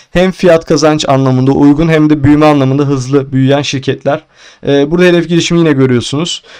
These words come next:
Doğuş Oto var, Vestel var. Burada aslında konuştuğumuz şirketlerden de var. Yani ben, e, diğerlerini açıkçası çok konuşmuyorum. Çünkü hani çok ilgi çekici bulmadığım için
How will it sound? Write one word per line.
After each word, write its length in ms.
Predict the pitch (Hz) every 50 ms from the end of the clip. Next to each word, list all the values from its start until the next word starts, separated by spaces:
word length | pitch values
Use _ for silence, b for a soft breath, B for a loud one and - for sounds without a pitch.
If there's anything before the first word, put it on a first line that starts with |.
| B -
Doğuş 280 | 165 160 165 - -
Oto 220 | 170 156 - 135 123
var, 180 | 120 127 135
Vestel 400 | 143 147 147 - - 151 127 120
var. 260 | 120 131 139 143 139 135
Burada 200 | 139 139 147 143
aslında 280 | 143 - - 151 143
konuştuğumuz 500 | - - 147 147 151 - - 165 165 160
şirketlerden 840 | - - 156 143 - 160 147 151 - 151 147 143 143 147 156 156 147
de 60 | 127
var. 240 | 117 131 160 180 - B B B B B B
Yani 260 | - 160 156 156 160 160
ben, 220 | 175 175 170 - -
e, 200 | 147 143 131 131
diğerlerini 540 | 151 170 170 170 175 175 170 170 170 180 175
açıkçası 380 | 170 165 - - - - -
çok 200 | - 175 - -
konuşmuyorum. 580 | - 165 170 170 - - 175 156 151 160 175 165 -
Çünkü 220 | - 151 147 160
hani 140 | 151 147 139
çok 200 | 135 160 151 -
ilgi 220 | 156 143 143 147 135
çekici 280 | - 147 135 139 143
bulmadığım 420 | 143 151 151 151 139 131 120 113 113
için 280 | 110 - 151 165 170